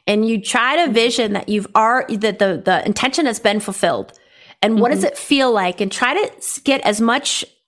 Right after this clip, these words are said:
Speaker 1: as you can using your intuitive gifts. What do you see, sense, know, hear?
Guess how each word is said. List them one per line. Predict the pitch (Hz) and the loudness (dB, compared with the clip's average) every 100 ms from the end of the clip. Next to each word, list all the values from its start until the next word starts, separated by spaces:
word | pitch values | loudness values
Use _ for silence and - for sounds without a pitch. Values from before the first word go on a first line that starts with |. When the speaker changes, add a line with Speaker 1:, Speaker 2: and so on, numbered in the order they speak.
| _ | _
Speaker 1:
as | 220 233 208 | -2 0 0
you | 208 | -2
can | - 220 226 262 403 466 - _ _ - | 0 0 2 0 -2 -4 -12 _ _ -2
using | 247 277 330 | -2 0 0
your | 349 | 0
intuitive | 339 311 302 285 285 | 0 0 0 0 0
gifts. | 269 269 - | -2 -2 -2
What | 220 | 0
do | 277 | 0
you | |
see, | 285 - 277 277 | -2 -2 0 0
sense, | 269 233 226 247 - - - | 0 0 0 -2 -4 -10 -4
know, | 214 214 208 226 | 0 2 2 2
hear? | 233 - 233 214 220 247 | -2 -4 -2 0 -2 -4